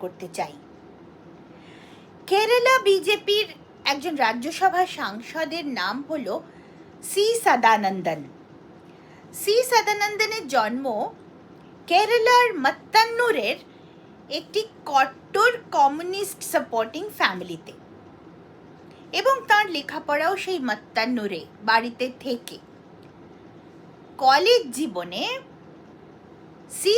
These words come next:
সদানন্দন নিজেও ছিলেন সিপিএমের একজন সক্রিয় সদস্য। তারপর তার বয়স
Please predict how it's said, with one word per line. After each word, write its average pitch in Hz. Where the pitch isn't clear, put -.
সদানন্দন 370
নিজেও 277
ছিলেন 254
সিপিএমের 240
একজন 254
সক্রিয় 190
সদস্য। -
তারপর 523
তার 453
বয়স 277